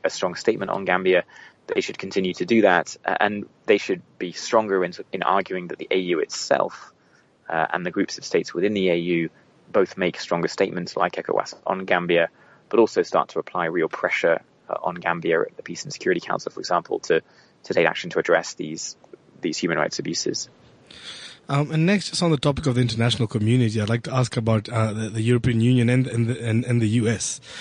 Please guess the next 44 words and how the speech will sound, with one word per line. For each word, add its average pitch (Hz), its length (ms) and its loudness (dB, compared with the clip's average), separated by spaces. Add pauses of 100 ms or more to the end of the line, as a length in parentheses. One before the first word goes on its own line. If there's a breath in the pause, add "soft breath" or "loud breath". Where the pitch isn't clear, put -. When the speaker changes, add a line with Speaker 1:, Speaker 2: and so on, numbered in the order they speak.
(280 loud breath)
Speaker 2:
Um, 117 500 4
you, 127 140 2
you 127 160 2
mentioned 135 320 4
in 127 80 4
your 120 120 4
report 147 320 2
that 131 120 2
the 120 180 0
E 127 40 4
U 131 180 6
has, 117 340 2 (360 loud breath)
has 127 160 -4
taken 135 300 2
some 156 280 4
steps - 380 -2
in 117 100 2
terms 123 320 2
of 117 160 2 (160)
sort 123 260 2
of 113 160 0 (300 loud breath)
withdrawing 117 760 2
some 117 260 0
development 110 600 2
funding 143 560 2
from 117 380 2
gov-, 120 320 2
the 110 100 -2
government 113 520 2
and 104 120 -2
channeling 107 380 0
it 101 120 0
through 110 200 0
non-state 104 580 -2
actors. - 540 -10 (540 loud breath)
Um, 120 280 6
do 117 120 2
you 151 80 6
think 147 320 0
those 135 240 6
kinds 127 320 4
of 113 100 2
measures 117 420 4
are 107 240 2